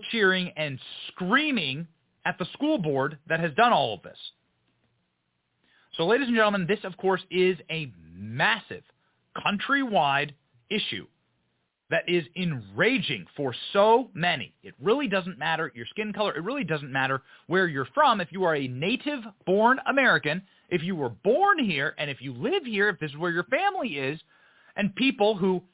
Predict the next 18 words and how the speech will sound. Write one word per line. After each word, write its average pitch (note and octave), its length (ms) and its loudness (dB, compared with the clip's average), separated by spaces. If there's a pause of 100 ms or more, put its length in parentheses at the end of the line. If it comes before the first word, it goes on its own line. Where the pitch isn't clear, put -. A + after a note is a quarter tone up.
(540)
listen, F#3 320 -4 (320)
some D#4 140 4
of F#4+ 40 -2
them C#4 220 2
are C#4+ 180 6
criminals, D#3 520 -2 (180)
but E3+ 60 -2
what F3 260 -2
I A#3+ 180 0
mean A#3 280 -2
by E3 120 2
criminal A#3+ 540 0
alien G3 440 -4
is E3+ 200 -4 (180)
they F#3+ 160 0
broke E3+ 540 2 (240)
American C4 640 2
law. F#3 400 4